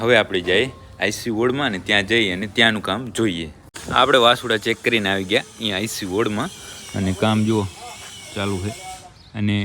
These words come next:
આ જે પતરા છે ને એમાંથી કટ કરીને જે સાઈડમાં આવી રીતે પારી બનાવી છે, ખમો બતાવું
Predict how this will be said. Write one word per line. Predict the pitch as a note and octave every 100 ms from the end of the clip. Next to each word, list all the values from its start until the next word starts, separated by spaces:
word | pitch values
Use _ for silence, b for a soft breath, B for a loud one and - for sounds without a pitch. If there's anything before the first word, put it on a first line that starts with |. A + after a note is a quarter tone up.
| A2 - - A#2
આ | G#2
જે | F#2+
પતરા | A2 A2 A#2+
છે | D#3
ને | F#2+
એમાંથી | G2 G2 -
કટ | G#2+ -
કરીને | C3+ B2 G2
જે | F#2 -
સાઈડમાં | G2+ A2+ A#2 A2
આવી | A2
રીતે | G#2 G2+ G2
પારી | G2+ F2+
બનાવી | F2 E2+ E2 E2+
છે, | E2 - - -
ખમો | F#2 E2 D#2+
બતાવું | E2 F2 C3